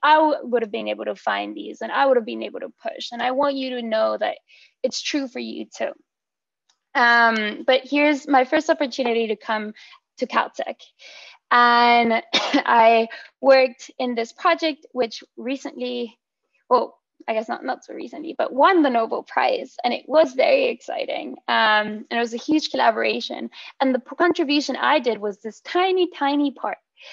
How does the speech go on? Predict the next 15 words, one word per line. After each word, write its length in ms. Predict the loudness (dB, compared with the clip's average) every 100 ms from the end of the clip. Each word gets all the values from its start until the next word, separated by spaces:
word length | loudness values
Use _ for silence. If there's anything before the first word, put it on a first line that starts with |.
| -2
which 180 | 0 6
is, 200 | 6 6
as 160 | 2
I 100 | 2
said, 320 | 2 4 2 2
it's 180 | -4 -2
a 80 | -6
laser 640 | -4 0 2 2 2 2
interferometer. 880 | 2 -2 -6 2 2 2 -4 -8 -10
So 200 | -6 -2
it 160 | -2 -2
uses 540 | 0 2 2 0 -4
these 200 | -6 -10
very 480 | -2 4 6 6 4
high 400 | 2 4 4 4